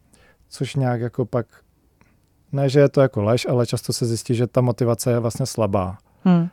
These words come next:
Speaker 1: Takže vy to musíte dojít k tomu, že to je o vás. To znamená, „Jo, já už vlastně můžu umřít. Aha, tak jo.“ Jenomže často to nejde vidět.
Speaker 2: Jasně.
Speaker 1: I když hodně pijete, tak vlastně pak vás to ne tolik bolí, takže zase usne člověk na vavřínech. Takže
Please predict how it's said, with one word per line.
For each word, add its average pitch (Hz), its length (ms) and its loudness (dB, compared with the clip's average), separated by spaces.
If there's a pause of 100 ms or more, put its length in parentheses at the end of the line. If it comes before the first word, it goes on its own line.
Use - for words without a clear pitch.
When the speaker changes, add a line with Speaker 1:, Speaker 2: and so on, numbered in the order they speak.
(140)
Speaker 1:
Takže 113 260 -2
vy 107 120 -2 (100)
to 120 100 -4
musíte 107 720 -4 (400)
dojít 120 200 0
k - 40 -20
tomu, 117 180 -2
že 110 100 -6
to 113 120 -4
je 110 100 -2
o 107 80 -4
vás. 95 440 -8
To - 120 -14
znamená, 98 440 -6 (300)
„Jo, 117 120 2
já 110 80 2
už 101 100 -2
vlastně 113 200 -4
můžu 110 160 -2
umřít. 107 240 -4
Aha, 101 200 -8
tak - 180 -10
jo.“ 101 180 -8 (180)
Jenomže 117 280 -2
často - 280 -8
to 123 100 -2
nejde 117 200 0
vidět. 101 400 -8 (400)
Speaker 2:
Jasně. 139 240 -2
Speaker 1:
I 117 40 2
když 113 120 0
hodně 113 180 -2
pijete, 113 320 0
tak 104 160 -4
vlastně 107 280 -4
pak 107 160 -4
vás 113 180 -2
to 131 120 -4
ne 120 280 0
tolik 113 260 -2
bolí, 107 440 -4 (460)
takže 110 260 -4
zase 110 340 -4
usne 110 460 -6 (160)
člověk 104 300 -4
na 104 80 -2
vavřínech. 98 460 -6
Takže 95 340 -10